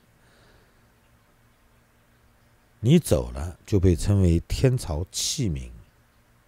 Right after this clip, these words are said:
他走了，没问题，他随时可以回来。那邓小平的孙子生在美国，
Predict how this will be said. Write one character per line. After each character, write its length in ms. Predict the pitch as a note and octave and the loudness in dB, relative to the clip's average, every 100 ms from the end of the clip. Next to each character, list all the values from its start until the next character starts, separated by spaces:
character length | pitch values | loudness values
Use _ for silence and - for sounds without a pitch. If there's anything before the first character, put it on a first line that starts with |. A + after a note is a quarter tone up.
| _ _ _ _ _ _ _ _ _ _ _ _ _ _ _ _ _ _ _ - | _ _ _ _ _ _ _ _ _ _ _ _ _ _ _ _ _ _ _ -6
他 200 | - G#3 | -2 0
走 200 | - C2+ | 2 0
了， 140 | A1 - | -4 -12
没 320 | D#2+ C#2+ C#2+ | -8 -6 -6
问 160 | C#2+ | -6
题， 220 | C2 - - _ _ _ _ | -10 -16 -20 _ _ _ _
他 80 | - | -2
随 180 | D#3 C3+ | 4 4
时 140 | D#3 | 4
可 100 | B2+ | 4
以 120 | G#2+ C#2+ | 2 0
回 200 | - B1 | -8 -16
来。 200 | B1+ - _ _ _ _ _ _ _ _ _ _ _ _ _ _ _ _ _ _ _ _ _ _ _ G3 | -16 -20 _ _ _ _ _ _ _ _ _ _ _ _ _ _ _ _ _ _ _ _ _ _ _ -2
那 220 | E3 C#3+ | 4 4
邓 180 | A#2+ D#3 | 8 8
小 140 | B2+ | 10
平 160 | G#2 B2 | 6 4
的 80 | A#2+ | 2
孙 180 | C3+ | 2
子 140 | C3 G#2+ | 2 2
生 180 | - B2 | 2 2
在 140 | A2+ | 2
美 180 | F2+ D2 | 2 -2
国， 280 | C#2+ D2+ | -4 -4